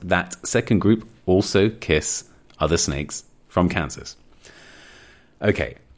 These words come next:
so in the sentence, uh, "Kansas snakes that Kansas snakes kiss also kiss Kansas snakes,"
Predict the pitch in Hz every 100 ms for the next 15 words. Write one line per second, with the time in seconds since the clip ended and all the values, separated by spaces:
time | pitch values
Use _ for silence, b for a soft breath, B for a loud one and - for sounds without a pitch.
0 | _ - - - 117 135 170 151 104 87
1 | 73 - - 90 82 82 80 85 - 113
2 | 117 117 110 - 101 101 - 82 - -
3 | 123 123 95 - 90 80 - - 107 -
4 | - 101 101 90 - 87 80 - 110 110
5 | 101 90 - 90 90